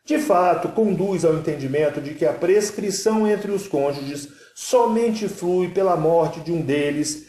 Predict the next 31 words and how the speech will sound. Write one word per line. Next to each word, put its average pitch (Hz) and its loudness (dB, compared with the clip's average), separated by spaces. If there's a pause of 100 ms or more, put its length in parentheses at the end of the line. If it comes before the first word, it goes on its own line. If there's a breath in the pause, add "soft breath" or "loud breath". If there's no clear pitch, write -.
(200 loud breath)
pela 247 4
nulidade 160 2
ou 247 4
pela 214 2
anulação 147 0
do 131 -6
casamento, 117 -2 (380 loud breath)
pela 277 2
separação 190 0
judicial 131 0
e 160 -2
pelo 185 2
divórcio, 139 2
ou 160 2
seja, - 0 (320 soft breath)
diante 190 4
de 160 -4
uma 269 2
das 214 0
causas 156 0
do 180 -2
término 196 2
da 156 2
sociedade 120 0
conjugal, 160 0 (200 loud breath)
não 240 4
abarcando 180 2
a - 4
legislação 156 0
em 135 -6
comento 185 0